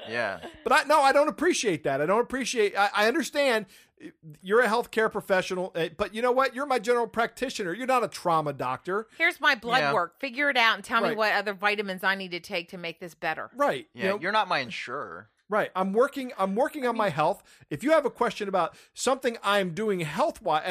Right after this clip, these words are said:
Speaker 2: uh, uh, if you ask me about my diet, I can understand.
Speaker 3: Yeah,
Speaker 2: because
Speaker 3: four cans of
Speaker 1: I
Speaker 3: Cheez Whiz is not something I like to
Speaker 2: <laughs> I
Speaker 3: do.
Speaker 2: have never eaten four cans of
Speaker 1: Yeah, where's
Speaker 2: Cheez
Speaker 1: that
Speaker 2: Whiz.
Speaker 1: coming from? Well, here,
Speaker 3: Oh.
Speaker 1: okay.
Speaker 3: <laughs>
Speaker 1: So, so, um, I do think I,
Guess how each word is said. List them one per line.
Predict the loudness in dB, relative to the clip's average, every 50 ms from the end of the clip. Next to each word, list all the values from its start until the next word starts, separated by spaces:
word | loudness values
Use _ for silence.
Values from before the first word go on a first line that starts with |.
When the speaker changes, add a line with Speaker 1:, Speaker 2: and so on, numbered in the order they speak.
| -4 -4 -6
Speaker 2:
uh, | -8
uh, | -6
if | 0
you | 2 4
ask | 4 2 0
me | -4 -2
about | 2 2 4 4
my | 2 2
diet, | 4 4 4 4 4 2 0 _
I | -2 -2 -2
can | -2 -8 -8 -2
understand. | -2 0 0 0 -4 -6 -6 -8 -8 -8 -4 2
Speaker 3:
Yeah, | 4 6 6 6 4
Speaker 2:
because | 4 4
Speaker 3:
four | 4 4 4
cans | 2 2 2 2 0 0
of | -4
Speaker 1:
I | 2 4
Speaker 3:
Cheez | 6 6 6 4 4
Whiz | 2 2 2 2
is | -2 0
not | 2 4 4 4
something | 2 0 0 2 2 2 4 6
I | 6 6 6
like | 6 4 2 2 2
to | 2
Speaker 2:
<laughs> | 6
I | 8 8 10 8 8
Speaker 3:
do. | 6
Speaker 2:
have | 6 6
never | 8 8 8 8 6 2 0
eaten | 0 -2 -4 -4 -6 -10
four | -4 4 4 4 4
cans | 4 0 -6 -6 -6 -6 -2
of | 2
Speaker 1:
Yeah, | 4 4 6
where's | 6 4 2 4
Speaker 2:
Cheez | 4
Speaker 1:
that | 2 2 2
Speaker 2:
Whiz. | 0
Speaker 1:
coming | -2 -2 -2 -2
from? | -6 -6 -8 -8 -8 -8 -12 -16 -18 -18 -16 -16 -14 -12 -2
Well, | -2 0 0
here, | 0 0 0
Speaker 3:
Oh. | 2 2 2 2 0
Speaker 1:
okay. | 0 0 -2 -2 -4 -8 -12 -16 -16 -12 -6
Speaker 3:
<laughs> | -4 -2 2 2 2 2 2 0
Speaker 1:
So, | 0 0 2 4 4 4 4 4 2 0 -2 -4 -8 -12 _ _ _ _ _ -18 -18 _ _
so, | -12 -10 -6 0 0 2 2 2 0
um, | 0 0 0 0 -2 -4 -10 -16 -18 _ _ _
I | -10 -10
do | -8 -10 -12 -12 -12
think | -10 -10 -12 -12 -12 -10 _
I, | -4 -4 -4 -4 -8 -12